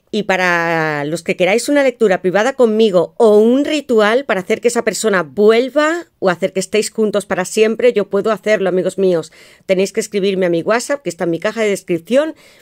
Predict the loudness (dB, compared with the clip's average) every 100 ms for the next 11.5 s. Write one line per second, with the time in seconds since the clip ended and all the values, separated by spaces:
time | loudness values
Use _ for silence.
0 | -2 -2 0 -2 0 0 0 -4 -4 -4
1 | 0 2 2 0 -2 0 0 -2 -2 0
2 | 2 0 0 -4 -4 -8 -8 0 2 2
3 | 0 -2 -4 -4 -2 -2 -4 -6 -12 -18
4 | -8 -8 -4 -2 0 2 4 2 0 0
5 | 2 0 -2 -2 0 -2 -2 -2 -2 -4
6 | -2 -2 -2 -4 -4 -2 -2 -2 -8 _
7 | -14 -10 -10 -10 -18 -20 -6 -4 0 2
8 | 2 -2 -4 -4 -2 2 2 2 -2 -2
9 | 0 2 2 0 0 2 4 2 0 -2
10 | -4 -4 -2 -4 -2 -4 -2 0 2 0
11 | 0 0 0 0 -4